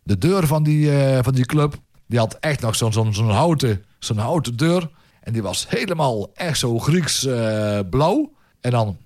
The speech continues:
als die deur openging, dan hoorde je echt blum, blum, blum, blum, hè,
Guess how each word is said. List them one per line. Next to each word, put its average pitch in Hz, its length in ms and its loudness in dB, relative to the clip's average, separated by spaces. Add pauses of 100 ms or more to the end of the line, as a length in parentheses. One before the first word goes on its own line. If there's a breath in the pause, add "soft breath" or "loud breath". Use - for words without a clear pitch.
(160)
als 117 180 -6
die 120 120 -2
deur 139 280 0
openging, 127 540 0 (320)
dan 117 120 -2
hoorde 135 220 2
je 127 60 0
echt 107 200 -6
blum, 247 320 -2
blum, 190 160 -8
blum, 262 220 0
blum, 262 260 0 (160)
hè, 240 60 0